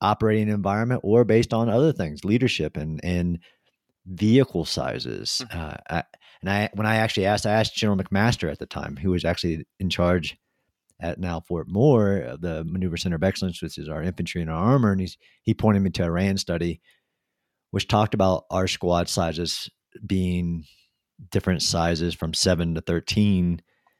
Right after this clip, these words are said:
Speaker 1: and our nine-man squad that we have now hasn't changed since the seventies.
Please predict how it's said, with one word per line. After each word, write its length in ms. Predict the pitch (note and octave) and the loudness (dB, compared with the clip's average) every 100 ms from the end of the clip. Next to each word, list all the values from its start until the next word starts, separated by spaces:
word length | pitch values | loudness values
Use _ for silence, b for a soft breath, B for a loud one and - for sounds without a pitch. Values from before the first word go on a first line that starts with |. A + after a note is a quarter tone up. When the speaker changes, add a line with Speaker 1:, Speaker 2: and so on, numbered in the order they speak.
| _ _ - | _ _ -8
Speaker 1:
and 140 | F#2+ | -4
our 200 | F#2 F#2 | -2 -2
nine-man 560 | F2+ G2+ C#3+ B2+ G2+ F2+ | 0 4 4 4 2 0
squad 280 | - F2 E2+ | -2 0 0
that 80 | |
we 80 | E2 | 0
have 160 | E2+ F2 | -2 -2
now 540 | G2 C3 A#2 F#2+ F#2 | 0 2 2 2 -2
hasn't 400 | F2+ G2 F#2 F2 | 0 0 0 -2
changed 400 | - F2+ F2+ E2 | -2 -2 -2 -4
since 220 | - D#2+ | -6 -8
the 80 | - | -8
seventies. 800 | - A#2+ A#2+ F#2+ E2 D#2+ E2+ - | 0 2 4 2 2 0 -4 -8